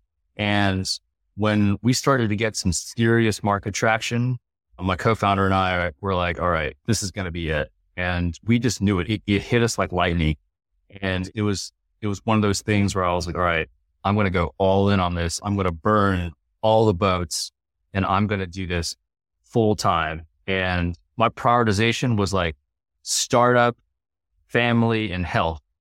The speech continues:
And that was like, it was literally, like, nothing else. It was nothing else. And music was like, I sold a bunch of equipment. I mean, I still have a lot, but I sold a bunch of it. And I would pick up a guitar here and there,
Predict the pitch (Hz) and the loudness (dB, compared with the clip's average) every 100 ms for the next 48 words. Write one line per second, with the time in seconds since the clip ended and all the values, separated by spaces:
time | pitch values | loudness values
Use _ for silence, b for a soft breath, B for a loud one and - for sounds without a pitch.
0 | _ _ _ - 104 98 95 95 - - | _ _ _ -6 -2 0 0 -2 -8 -2
1 | 113 107 98 123 143 127 104 135 131 117 | 0 0 -2 -2 2 2 2 2 4 2
2 | 107 110 95 95 92 82 - - _ _ | 2 2 0 -2 -4 -6 -10 -18 _ _
3 | - 104 90 101 101 87 76 - - _ | -4 -2 0 0 0 -4 -6 -12 -20 _
4 | _ _ _ _ - 98 110 120 123 113 | _ _ _ _ -4 2 4 4 4 2
5 | - 104 92 101 95 - 90 85 - - | 0 0 0 -2 -2 -6 -10 -10 -14 -12
6 | - 113 113 101 113 110 104 95 131 117 | 0 2 2 0 0 0 -4 0 0 2
7 | 113 107 - - 90 90 82 - 117 107 | 0 -2 -6 -4 -2 -2 -4 -4 -2 0
8 | 101 87 98 110 - 95 87 87 - 104 | 0 0 2 0 0 -4 -4 -4 -4 -2
9 | 101 98 101 - 101 101 - 90 90 87 | -2 -2 -4 -2 -2 -2 -4 -6 -2 -2
10 | 92 - 87 87 87 82 82 - _ _ | -4 -2 -2 0 -2 -2 -6 -10 _ _
11 | _ _ 104 101 82 - 120 110 104 98 | _ _ -6 -6 -4 -4 -2 -2 -4 -4
12 | - 104 104 104 101 98 95 92 107 98 | 0 2 4 4 2 0 -2 -4 -4 -2
13 | 95 113 120 120 117 117 | 0 0 2 2 2 0